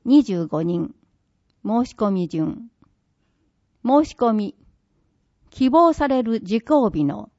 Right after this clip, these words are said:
前月二十日午前九時から市ホームページまたは電話で。消防署。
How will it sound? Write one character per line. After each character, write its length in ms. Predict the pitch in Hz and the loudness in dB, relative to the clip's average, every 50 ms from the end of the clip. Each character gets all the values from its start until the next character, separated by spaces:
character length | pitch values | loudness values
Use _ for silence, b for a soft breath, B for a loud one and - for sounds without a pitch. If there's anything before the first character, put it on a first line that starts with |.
| _ _ _ _ _ _ | _ _ _ _ _ _
前 380 | - 170 - 254 269 294 285 269 | -16 -4 0 2 4 4 4 4
月 380 | 262 240 226 _ - 214 214 196 | 4 2 -2 _ -8 -8 -8 -8
二 180 | - 196 196 | -8 -8 -10
十 140 | - - - | -10 -12 -16
日 300 | - - 180 175 170 - _ _ _ _ _ _ - | -12 -10 -8 -8 -8 -10 _ _ _ _ _ _ -4
午 180 | 202 233 311 330 | 0 2 2 2
前 300 | - 247 196 175 160 156 | 2 0 0 0 -2 -4
九 180 | - - 254 | -4 -4 -4
時 140 | 240 - 220 | -4 -4 -6
か 160 | - - 160 | -8 -8 -8
ら 180 | 160 139 - - _ _ _ _ _ _ _ _ | -10 -10 -12 -16 _ _ _ _ _ _ _ _
市 280 | _ - - 339 311 - | _ -4 -4 -4 -4 -4
ホ 220 | _ - 262 294 311 | _ -2 0 2 2
ー 40 | 311 | 4
ム 120 | 311 285 | 2 2
ペ 240 | - - 285 262 208 | 0 0 0 2 0
ー 40 | 180 | 0
ジ 240 | - 156 - - - _ _ _ | -2 -6 -10 -10 -14 _ _ _
ま 120 | - 190 | -10 -8
た 160 | - - 233 202 | -4 -2 -2 -2
は 140 | 151 - - | -2 -4 -6
電 280 | 160 185 190 202 196 | -6 -6 -4 -2 -2
話 160 | 185 175 170 160 | -2 -4 -4 -6
で。 240 | 165 160 147 - _ _ _ _ _ _ _ _ _ _ | -6 -8 -8 -10 _ _ _ _ _ _ _ _ _ _
消 320 | _ - 240 233 233 233 | _ -2 0 2 2 2
防 240 | 196 208 202 196 185 | 0 0 -2 -2 -4
署。 320 | - - - 170 156 - | -4 -6 -8 -8 -8 -8